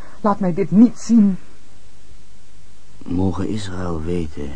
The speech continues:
Speaker 2: dat Saul vanaf zijn kinderjaren totdat hij stierf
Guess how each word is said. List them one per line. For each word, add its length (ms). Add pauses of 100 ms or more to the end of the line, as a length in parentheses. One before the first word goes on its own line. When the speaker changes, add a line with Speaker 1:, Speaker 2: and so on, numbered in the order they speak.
(800)
Speaker 2:
dat 280
Saul 520
vanaf 400
zijn 340
kinderjaren 1080
totdat 440
hij 100
stierf 680